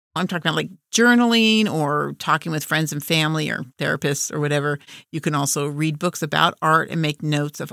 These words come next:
observations that strike you. But get to know yourself and why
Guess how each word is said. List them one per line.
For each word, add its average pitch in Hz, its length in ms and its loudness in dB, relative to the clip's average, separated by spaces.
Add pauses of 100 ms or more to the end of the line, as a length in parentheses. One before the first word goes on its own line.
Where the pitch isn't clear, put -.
observations 151 1080 0
that 175 180 -4
strike 180 420 -2
you. 277 240 -4 (460)
But 202 160 0 (420)
get 247 240 0
to 269 140 2
know 208 260 6
yourself 202 540 0 (100)
and 160 240 0
why 151 640 2